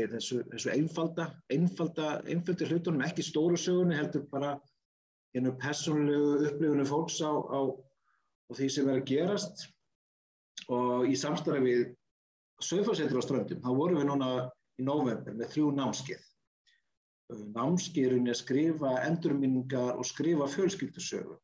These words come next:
Og það bara, við erum svona ennþá að, að, hérna, að bara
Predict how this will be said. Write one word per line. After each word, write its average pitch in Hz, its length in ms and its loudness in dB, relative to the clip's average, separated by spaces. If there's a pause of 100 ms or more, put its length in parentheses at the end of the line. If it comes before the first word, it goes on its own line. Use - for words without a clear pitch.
(880)
Og - 100 -20
það 139 400 -4
bara, 131 260 -2
við 131 140 4
erum 131 160 2
svona 127 180 0
ennþá 170 240 0
að, 123 220 0 (140)
að, 123 180 -4
hérna, 117 460 -8
að - 220 -12
bara 110 200 -4